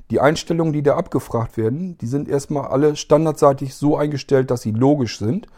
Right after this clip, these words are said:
Meinetwegen, dass von Windows die wichtigsten Updates installiert werden sollen, ähm, dass, äh, das richtige Netzwerk ausgewählt werden soll. Ähm,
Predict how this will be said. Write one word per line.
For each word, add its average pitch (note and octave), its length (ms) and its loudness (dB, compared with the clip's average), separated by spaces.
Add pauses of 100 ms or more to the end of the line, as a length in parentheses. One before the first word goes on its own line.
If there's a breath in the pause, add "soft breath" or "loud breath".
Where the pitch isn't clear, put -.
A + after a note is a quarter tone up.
(240 loud breath)
Meinetwegen, G#2+ 460 2
dass G#2+ 160 -2
von G#2 260 -2
Windows A#2+ 260 0
die G#2 140 -6
wichtigsten - 420 -6
Updates A2+ 520 -4
installiert G#2+ 460 -6
werden G#2 260 -2
sollen, G#2+ 400 -2 (640 soft breath)
ähm, G2 880 0
dass, - 600 -6
äh, F#2+ 360 -6
das - 240 -10
richtige G2 320 -4
Netzwerk - 420 -4
ausgewählt G#2+ 640 -4
werden G#2 300 -2
soll. G#2+ 460 0 (640 soft breath)
Ähm, G#2 540 -2